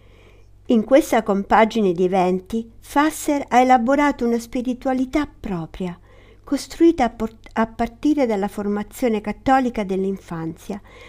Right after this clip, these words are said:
attraverso l'incontro-scontro con personalità dirompenti come quella di Martin Buber, Jiddu Krishnamurti, Nelson Mandela, Desmond Tutu, David Maria Turoldo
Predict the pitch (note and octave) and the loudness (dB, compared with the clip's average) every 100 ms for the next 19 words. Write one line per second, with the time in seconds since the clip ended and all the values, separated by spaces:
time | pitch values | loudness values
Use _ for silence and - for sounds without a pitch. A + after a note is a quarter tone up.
0 | - - A3 A3+ A3 A3+ B3+ B3+ B3+ G3 | -20 -4 -4 0 0 4 4 2 -4 -2
1 | G3 - C4 B3+ - G#3+ - - F3+ F3+ | -4 2 2 2 -6 -12 -12 -8 -6 -6
2 | F#3+ A3 A3+ - - - - B3+ C4 B3+ | -8 -12 -14 -18 -20 -4 0 2 2 0
3 | - A#3+ A#3+ A#3+ A#3 C4+ C4 A#3 G3+ G3 | 0 0 0 -2 -2 0 0 0 -2 -4
4 | G3+ G3 F3 F3+ - F#3+ - - - - | -6 -6 -4 -6 -8 -14 -14 -20 -14 2
5 | B3 B3 B3 C4+ B3 G3+ G3+ G#3+ A3+ A3+ | 4 4 2 2 2 0 0 -2 -2 -4
6 | A3 G3+ F#3+ F#3+ F#3 A3 A3+ - - - | -4 -2 -2 -2 -2 -6 -6 -16 -20 -20
7 | - G3 B3+ B3+ G3+ G#3 G3+ G3 G3 F3+ | -12 -6 -2 0 0 0 -4 -4 -4 -4
8 | F#3 F#3 - - A3 - - - - B3+ | -4 -6 -10 -10 -10 -12 -20 -20 -6 2
9 | C#4+ C#4+ - G3 F#3 F#3 F3+ F3+ G3 A3 | 2 2 -2 -2 -2 -2 -2 -2 -4 -6
10 | C4 - - - - G#3 C4 B3+ A#3+ G#3 | -10 -20 -20 -20 -12 2 4 4 0 -2
11 | G3+ G3+ F3+ F3+ A#3 B3+ - - G3+ A#3 | -4 -6 -8 -8 -12 -14 -20 -16 2 4
12 | A#3+ B3+ A#3+ A#3+ A#3+ B3 B3 A#3 F#3 D#3+ | 4 2 0 0 0 -2 -4 -6 -6 -6
13 | E3 F3 F#3 | -8 -6 -8